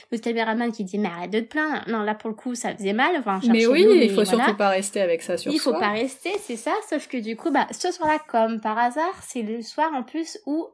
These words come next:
Speaker 1: la recherche d'habitation n'a pas voulu pour Jérémy et moi. Donc, on a tourné pendant plus de trois heures,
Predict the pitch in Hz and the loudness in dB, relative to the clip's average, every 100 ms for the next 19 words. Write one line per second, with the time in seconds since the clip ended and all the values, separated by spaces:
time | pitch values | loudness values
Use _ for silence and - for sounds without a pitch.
0 | - 196 196 240 302 262 208 - 214 302 | -8 -4 -4 -4 -6 -4 -6 -6 -8 -4
1 | 240 254 285 262 254 254 240 233 226 202 | -4 -2 -2 -2 -6 -6 -10 -8 -6 -4
2 | 190 185 208 _ _ _ _ _ _ - | -4 -4 -8 _ _ _ _ _ _ -6
3 | 208 233 254 247 247 254 262 262 240 226 | -4 -2 0 0 0 -2 -4 -4 -2 -4
4 | - 208 - - - 202 220 277 | -6 -12 -12 -8 -2 0 0 -4